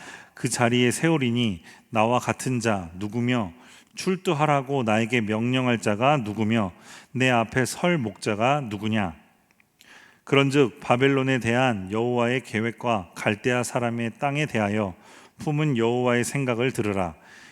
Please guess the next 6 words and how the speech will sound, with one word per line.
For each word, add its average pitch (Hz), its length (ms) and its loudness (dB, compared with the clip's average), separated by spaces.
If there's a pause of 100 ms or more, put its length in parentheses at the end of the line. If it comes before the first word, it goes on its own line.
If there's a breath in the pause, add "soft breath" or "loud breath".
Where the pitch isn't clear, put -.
(200 loud breath)
양떼의 123 540 2
어린 123 680 0
것들을 113 600 -2 (320 loud breath)
그들이 135 400 0
반드시 127 920 -2 (360 soft breath)
끌어가고 107 680 0